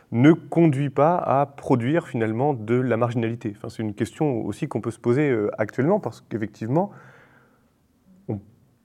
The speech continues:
le, ce processus de métropolisation est actuellement un processus très, très fort ou qui structure très fortement l'évolution de nos territoires, euh, à l'échelle française.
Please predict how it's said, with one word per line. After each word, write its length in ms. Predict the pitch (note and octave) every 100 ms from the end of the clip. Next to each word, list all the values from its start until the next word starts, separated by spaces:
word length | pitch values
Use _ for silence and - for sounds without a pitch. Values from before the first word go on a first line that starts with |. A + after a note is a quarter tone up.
| _
le, 580 | A2 G#2+ C#3 D#3 B2+ G#2+
ce 180 | - F3
processus 440 | - C#3 C3+ D3+
de 80 | A#2+
métropolisation 800 | A2+ - - G#2+ G#2+ - F3 D#3+
est 140 | A2
actuellement 400 | G#2 - A#2 D#3
un 40 | G#2+
processus 540 | G#2+ G#2 G2 C#3+ -
très, 180 | - F#2+
très 160 | -
fort 320 | G2 E3 F#3 A2
ou 60 |
qui 140 | - G#2+
structure 440 | - - - D#3+
très 140 | -
fortement 380 | A2 G#2 A#2 C#3
l'évolution 420 | C#3 G#2+ G#2 -
de 60 | C3+
nos 80 | G#2
territoires, 480 | G#2 G2 - C3+ G2+
euh, 100 | G#2
à 80 | G2+
l'échelle 220 | G2+ G#2
française. 440 | - G#2 - G#2